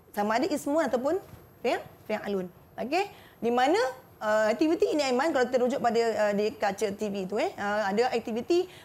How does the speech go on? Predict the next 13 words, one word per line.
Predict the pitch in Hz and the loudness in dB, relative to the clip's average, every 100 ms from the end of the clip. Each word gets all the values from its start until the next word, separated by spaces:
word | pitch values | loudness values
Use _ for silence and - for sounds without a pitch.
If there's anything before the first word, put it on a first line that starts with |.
| - | -4
murid | 220 269 | -2 0
diminta | 247 254 285 | 0 0 0
untuk | 262 | 0
melakar | 220 233 247 - 330 285 220 | 2 0 -2 -2 0 2 0
gambar | 254 262 254 208 - - - | 0 0 0 -2 -10 -20 -4
bagi | 202 220 262 | 0 0 0
perkataan | 254 247 247 | -2 -2 -2
yang | 240 254 | 0 2
dipelajari | 330 294 285 233 269 269 220 175 - - | 2 0 0 0 2 2 0 -2 -14 -6
dan | 226 226 | -2 0
membacanya | 220 233 - 294 262 | 0 0 0 0 0
semula, | - 262 254 254 226 | 0 0 2 2 0
Aiman. | 220 196 180 | 0 -2 -4